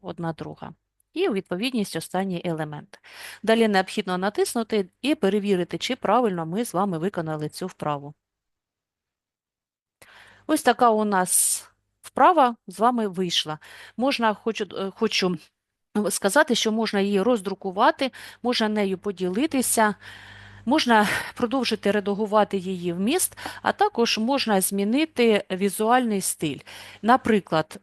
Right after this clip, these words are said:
е, давайте з вами спробуємо змінити на зимову. Да? Зараз у нас зима, створимо і подивимося. Ну, ось такий вигляд буде мати наша вправа, е,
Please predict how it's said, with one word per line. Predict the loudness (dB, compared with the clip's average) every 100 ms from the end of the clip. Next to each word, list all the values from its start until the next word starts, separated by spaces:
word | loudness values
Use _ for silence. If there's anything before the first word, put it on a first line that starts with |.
| -6
е, | -4 -2 -4 -2
давайте | 2 2 2 0
з | 2
вами | 2 2
спробуємо | -4 -4 -4 -2 -2 -2 0 -2 -4 -10 _ -16 -6
змінити | -4 0 0 2 0 0 -2 0
на | 2 2 2
зимову. | 0 0 0 -4 -8
Да? | 0 2
Зараз | 4 2 0 -4
у |
нас | -6 -6 -4
зима, | -4 -2 -4 -6 -16 -16 -16
створимо | -10 0 2 2 -2
і |
подивимося. | 0 0 2 0 -4 -4
Ну, | -2
ось | -2 0
такий | -4 -2 -2
вигляд | 0 0 0 -2
буде | -6 -4 -2
мати | 2 0 0 -2
наша | 0 0 -2
вправа, | -4 0 2 0 -4 -16 -20 -20 -20 -10
е, | -6 -6 -6